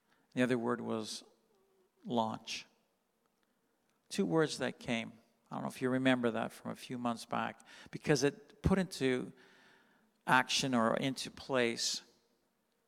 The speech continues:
some instruction. So the last two months, from this, this thing of set and launch,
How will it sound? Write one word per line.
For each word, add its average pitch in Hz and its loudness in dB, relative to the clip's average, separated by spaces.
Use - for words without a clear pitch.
some 135 -2
instruction. 120 0
So - -4
the 147 6
last 175 8
two 208 2
months, 151 0
from 180 6
this, 190 2
this 143 -2
thing 170 2
of 135 0
set - 0
and 131 -2
launch, 131 0